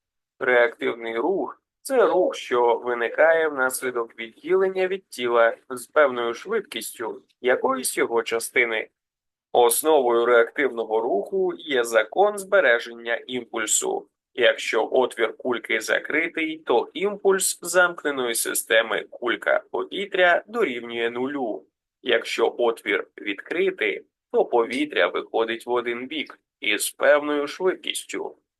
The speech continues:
тобто набуває певного імпульсу, а сама кулька рухається в протилежний бік із таким самим за числовим значенням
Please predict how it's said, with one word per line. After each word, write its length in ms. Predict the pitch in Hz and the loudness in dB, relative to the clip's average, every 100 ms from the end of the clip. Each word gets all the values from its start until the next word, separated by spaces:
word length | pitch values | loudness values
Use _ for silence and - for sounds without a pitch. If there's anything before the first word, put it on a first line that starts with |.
| _ | _
тобто 360 | 220 220 180 | 0 2 0
набуває 760 | 165 127 113 101 139 151 95 - _ | 2 0 0 2 4 6 4 0 _
певного 560 | - 185 170 165 160 - | 4 4 4 -4 -4 -6
імпульсу, 760 | 185 165 131 110 104 - - - _ _ _ _ _ | -4 -6 -4 -6 -6 -6 -8 -10 _ _ _ _ _
а 200 | 131 - | 2 2
сама 480 | - - - 156 185 | 0 -4 2 2 2
кулька 560 | 202 202 196 196 190 | 2 0 4 8 8
рухається 640 | 180 247 247 202 196 - 185 | 8 4 2 2 4 4 2
в 120 | 185 | 2
протилежний 760 | 143 131 123 123 120 113 123 139 | -2 0 0 4 2 2 -6 -10
бік 480 | 147 143 113 - _ - | -8 -10 -10 -14 _ -4
із 300 | 123 107 - | -2 -2 -4
таким 440 | - - 185 233 | -4 -2 -4 -2
самим 460 | 226 220 147 120 117 | 0 0 0 -2 0
за 140 | 117 | -2
числовим 680 | 117 120 127 120 117 113 110 | -2 -4 -2 -2 -2 -4 -2
значенням 680 | 120 135 - 139 131 131 | 0 0 -2 -4 -4 -4